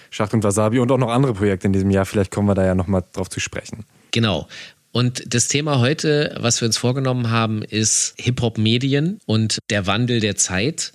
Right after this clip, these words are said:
Speaker 2: Dieses Jahr sind ja einige Sachen passiert. Was ist dir da speziell aufgefallen?
Speaker 1: Naja, jetzt jüngst und auch halt groß, äh, besprochen und auch irgendwie teils emotional halt, dass, äh, die Juice jetzt nicht mehr am Kiosk liegen wird, sondern,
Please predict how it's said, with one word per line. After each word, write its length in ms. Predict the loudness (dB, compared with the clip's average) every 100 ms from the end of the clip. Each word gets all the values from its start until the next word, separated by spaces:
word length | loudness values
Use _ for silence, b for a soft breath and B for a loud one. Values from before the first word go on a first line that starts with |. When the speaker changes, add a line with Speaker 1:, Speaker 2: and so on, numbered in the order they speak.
| -2
Speaker 2:
Dieses 320 | 0 0 0
Jahr 260 | 0 0 0
sind 240 | 0 0
ja 140 | -2
einige 280 | -2 0 0
Sachen 280 | 0 0 -2
passiert. 400 | 0 0 0 -2
Was 140 | -2 0
ist 160 | 0
dir 80 | 0
da 480 | 2 2 2 0 -4
speziell 440 | -4 -4 -2 -2
aufgefallen? 680 | -2 -2 -2 -2 0 0 -4 -10 _
Speaker 1:
Naja, 400 | -2 2 2 2
jetzt 260 | 2 0 2
jüngst 460 | 2 4 2 0 0
und 240 | 0 2
auch 220 | 0 0
halt 200 | 0 0
groß, 460 | 0 2 2 0 -2
äh, 100 | -2
besprochen 560 | -2 -2 -2 0 2
und 100 | 2
auch 100 | 2
irgendwie 200 | 0 0 0
teils 340 | 0 0 2
emotional 600 | 0 2 2 2 4 4
halt, 240 | 2 2
dass, 240 | 0 0 -4 B B -4
äh, 120 | -2
die 180 | 0 0
Juice 340 | 2 2 2
jetzt 160 | 0 2
nicht 180 | 0 2
mehr 160 | 2
am 140 | 0 -2
Kiosk 340 | 0 0 0
liegen 320 | -2 2 2
wird, 240 | 2 0 0
sondern, 480 | 2 4 4 2